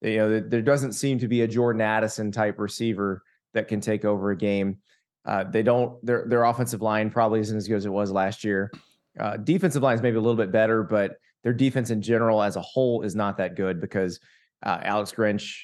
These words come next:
the, the defensive coordinator, he's just, he, he's not shown at Oklahoma or at U S C that he's capable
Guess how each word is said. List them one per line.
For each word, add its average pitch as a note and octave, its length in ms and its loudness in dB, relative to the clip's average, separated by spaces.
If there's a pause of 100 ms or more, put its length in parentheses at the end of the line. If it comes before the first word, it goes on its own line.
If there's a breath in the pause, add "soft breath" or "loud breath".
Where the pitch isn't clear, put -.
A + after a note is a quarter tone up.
(160)
the, G2+ 120 -2
the - 120 -8
defensive G#2+ 340 -2
coordinator, G#2 540 0 (480 soft breath)
he's A#2+ 140 0
just, B2 280 0
he, A#2+ 200 -4
he's A2 300 -2
not A2 280 2
shown C3 640 2
at G#2+ 200 0
Oklahoma A#2+ 600 2
or C3 340 2
at A#2 160 0
U A2+ 160 2
S G#2 200 0
C C#3+ 300 0
that G#2 140 0
he's A2+ 200 -2
capable G#2 680 0